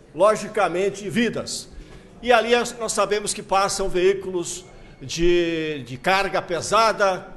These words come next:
triciclos, e, é, é, é, caminhões, né, que, com três carrocerias de cana, enfim, com peso absurdo, mais de trinta toneladas, quarenta toneladas.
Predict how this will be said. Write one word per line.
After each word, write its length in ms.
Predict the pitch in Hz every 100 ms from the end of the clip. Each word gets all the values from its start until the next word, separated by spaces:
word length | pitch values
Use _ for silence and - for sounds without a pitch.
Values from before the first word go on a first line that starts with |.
| -
triciclos, 1040 | 156 - - 220 220 214 190 175 - - - - - - -
e, 240 | 185 196 156
é, 400 | 151 151 139 127
é, 280 | 135 127 107 127 -
é, 360 | 139 123 117
caminhões, 760 | 117 170 170 220 226 165 131 -
né, 320 | 196 220 - - - - -
que, 220 | 175 165 160 - - - - - - - 175 -
com 100 | 156
três 400 | - 269 254 -
carrocerias 800 | 175 185 185 143 196 220 170 131
de 60 |
cana, 560 | - 196 226 226 185 151
enfim, 200 | 147 196
com 160 | 180 208
peso 480 | - 226 233 165
absurdo, 560 | 196 185 - 254 220 143
mais 220 | 170 196
de 80 | 185
trinta 400 | - 175 208 170
toneladas, 560 | 165 156 135 175 160 -
quarenta 340 | 151 165 165
toneladas. 640 | - 147 143 143 117 -